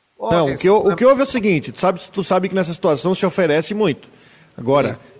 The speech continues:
Speaker 2: o empresário ofereceu o Gilmar, até o Argel foi oferecido, se eu, se pensar nessa situação, né? Mas o, entre o oferecido e abrir negociação é diferente. O interesse da diretoria hoje está em três ou quatro nomes, o Jorginho é um deles,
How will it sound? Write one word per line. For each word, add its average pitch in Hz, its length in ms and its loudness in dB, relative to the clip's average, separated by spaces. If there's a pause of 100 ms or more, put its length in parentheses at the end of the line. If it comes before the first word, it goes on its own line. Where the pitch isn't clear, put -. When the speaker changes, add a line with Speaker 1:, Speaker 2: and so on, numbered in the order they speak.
(200)
Speaker 2:
o - 20 -6
empresário 127 480 0
ofereceu 262 720 2
o 143 40 2
Gilmar, 113 440 -4 (100)
até 110 240 -4
o 247 160 4
Argel 220 380 4
foi 139 180 2
oferecido, 127 600 -2
se - 100 -18
eu, 101 60 -8
se - 320 -20
pensar 143 340 -2
nessa 143 220 -2
situação, 131 500 -2 (480)
né? 131 160 0
Mas 131 240 0
o, 151 260 0
entre 160 300 -2
o 160 60 4
oferecido 156 540 0
e - 20 4
abrir 147 200 2
negociação 151 600 0
é 190 40 0
diferente. 185 560 -2
O 127 60 0
interesse 147 460 0
da 147 100 0
diretoria 147 560 0
hoje 160 300 0 (440)
está 170 320 0
em 143 220 -2 (140)
três 180 360 2
ou 147 60 0
quatro 143 400 0
nomes, 165 320 0
o 196 80 2
Jorginho 180 460 0
é 202 40 0
um 214 120 -2
deles, 185 420 -2